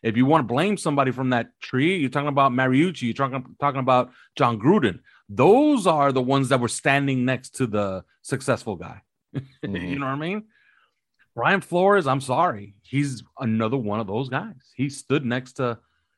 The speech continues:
Speaker 1: Bill Belichick for fifteen, eighteen years,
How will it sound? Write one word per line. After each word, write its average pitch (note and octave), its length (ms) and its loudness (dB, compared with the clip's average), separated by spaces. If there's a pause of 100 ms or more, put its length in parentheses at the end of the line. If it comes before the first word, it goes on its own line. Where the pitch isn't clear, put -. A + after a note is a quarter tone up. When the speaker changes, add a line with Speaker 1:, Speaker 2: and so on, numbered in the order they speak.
(760)
Speaker 1:
Bill C3+ 160 4
Belichick C#3 500 0
for A2+ 120 -12
fifteen, C#3 840 -6 (260)
eighteen C3 480 -4
years, C3+ 580 -6